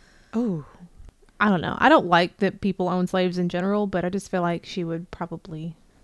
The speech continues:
Speaker 2: not want to own them either.
Speaker 1: Yeah, I, I don't know.
Speaker 2: It seems
Speaker 1: You would
Speaker 2: terrible.
Speaker 1: assume that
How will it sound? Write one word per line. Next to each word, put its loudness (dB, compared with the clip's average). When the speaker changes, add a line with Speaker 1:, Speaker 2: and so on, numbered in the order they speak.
Speaker 2:
not -8
want -10
to -12
own -8
them -10
either. -14
Speaker 1:
Yeah, -4
I, 0
I 2
don't -4
know. -2
Speaker 2:
It -16
seems -10
Speaker 1:
You -2
would 6
Speaker 2:
terrible. 2
Speaker 1:
assume 0
that -2